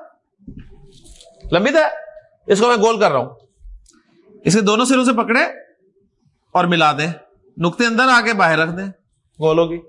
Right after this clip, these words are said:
ٹھیک، لمبی تا ہی گول تا میں تبدیل ہو جاتی ہے۔ اوکے، فرق صرف یہ ہے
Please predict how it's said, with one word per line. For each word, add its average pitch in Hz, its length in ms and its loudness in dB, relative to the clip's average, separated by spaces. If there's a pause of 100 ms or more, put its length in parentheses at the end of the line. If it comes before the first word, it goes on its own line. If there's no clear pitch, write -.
(2250)
ٹھیک، - 220 -6 (1160)
لمبی 220 380 0
تا 262 380 2
ہی 302 120 -2
گول 247 380 0
تا 254 360 2 (380)
میں 202 140 0
تبدیل 190 360 0
ہو 156 100 2
جاتی 113 400 -4
ہے۔ 104 60 -10 (960)
اوکے، 220 240 2 (1400)
فرق 339 200 4
صرف 330 240 2
یہ 208 200 2
ہے 165 280 0